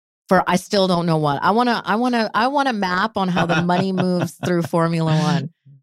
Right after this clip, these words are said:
Speaker 1: But I am a huge Lewis Hamilton fan. He is a stand-up guy. I love the way he shares his short story perspective,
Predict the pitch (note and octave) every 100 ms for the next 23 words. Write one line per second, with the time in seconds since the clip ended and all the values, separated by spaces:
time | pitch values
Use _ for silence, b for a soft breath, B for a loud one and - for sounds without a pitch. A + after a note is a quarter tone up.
0 | _ F3 F3+ E3+ E3+ E3+ E3 - F3 F3
1 | E3 E3+ E3+ E3+ D#3+ D#3+ D#3+ D#3+ D#3 D3+
2 | D3+ D3+ - _ D#3+ D3+ D#3 D#3 D3+ -
3 | - D#3 D3+ D3+ D3+ D#3+ D#3 D3+ D3+ E3
4 | - _ _ D3 D#3 D#3 D3+ D3+ D#3 D#3+
5 | D#3+ D#3 D#3 D#3+ - D#3 D3+ D3+ D#3 -
6 | E3 D#3 D#3 - - D#3 D3 D3+ D#3+ b
7 | b _ _ - - D#3 D3 D#3+ D3+ D#3
8 | D#3